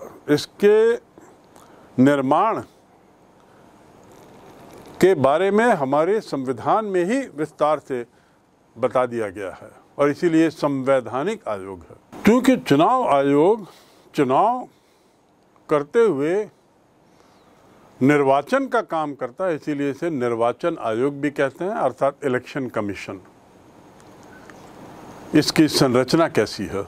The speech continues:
भाग पन्द्रह, अनुच्छेद तीन सौ चौबीस से तीन सौ उनतीस। इतने में चुनाव आयोग के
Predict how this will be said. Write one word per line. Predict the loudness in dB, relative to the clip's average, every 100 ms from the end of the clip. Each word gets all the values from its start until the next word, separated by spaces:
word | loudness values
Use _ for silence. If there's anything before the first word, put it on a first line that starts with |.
| -12 -20 -20 -18 -14 -10 -10 -12 -20 -20 -20 -4
भाग | 0 2 2 0
पन्द्रह, | -2 0 4 4 2 -2 -16 -20 -20 -20 -18 -2
अनुच्छेद | 0 2 2 0
तीन | 2 0 0
सौ | 0
चौबीस | 0 0 2 2 -2
से | -4 _ _ -2 -2
तीन | -2 -4
सौ | 0 -2
उनतीस। | 0 -4 -2 -6 -8 _ _ _ -20 -20 -20 -20 -20 -20 -20 -20 -20 -20 -18 -18 -18 -10 2
इतने | 4 4 4
में | 4 4
चुनाव | 4 2 2 2 2
आयोग | 4 2 0
के | 0 2 4 2